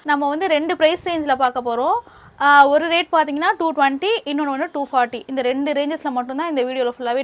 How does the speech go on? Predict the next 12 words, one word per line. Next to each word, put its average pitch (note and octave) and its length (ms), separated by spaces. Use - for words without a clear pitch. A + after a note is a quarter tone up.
டாப்ஸ் A#3+ 240
காமிக்க A#3+ 260
போறேன். A#3 320
இதோட D#4 300
மெஷர்மெண்ட்ஸ் E4+ 400
வந்து, D4 600
ஆ, B3 420
எஸ் C4+ 380
பார்த்தீங்கன்னா D#4+ 460
தேர்ட்டி C4+ 180
சிக்ஸ் C#4+ 240
வரும், C4+ 340